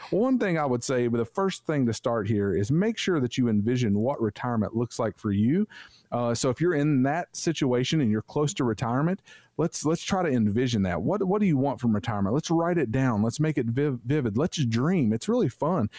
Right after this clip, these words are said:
That's probably the, one of the funnest parts of my job, is getting people to, to, to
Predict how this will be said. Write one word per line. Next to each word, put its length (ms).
That's 240
probably 300
the, 80
one 100
of 60
the 80
funnest 360
parts 220
of 60
my 120
job, 280
is 100
getting 240
people 260
to, 160
to, 400
to 280